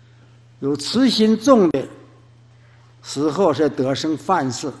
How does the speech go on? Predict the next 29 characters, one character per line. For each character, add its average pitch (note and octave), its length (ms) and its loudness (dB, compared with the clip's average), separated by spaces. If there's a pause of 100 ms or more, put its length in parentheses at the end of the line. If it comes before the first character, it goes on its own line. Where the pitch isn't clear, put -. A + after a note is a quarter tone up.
得 A#2+ 120 -8
生 C#3 160 -8
梵 B2+ 300 -6
天。 - 180 -16 (840)
嗯， G#2 100 -18 (3000)
但 D3+ 140 -6
是 E3 60 -4
在 F3+ 100 6
身 F#3 260 2
上 F3 120 4
发 E3 240 4
这 D#3+ 80 -2
种 C#3 100 2
光 D#3 340 0
辉 C3+ 220 -4
了， B2 160 -8 (800)
要 D3+ 220 0
遇 F3+ 200 2
见 D#3 300 4
他 D3+ 140 0
这 C#3+ 100 2
光 E3 340 0
辉 D3 220 -2
呢， B2+ 240 -2
身 D#3+ 500 0
心 C3+ 340 0
愉 C#3+ 180 0
乐。 D#3+ 280 4 (1400)
嗯， G#2 140 -14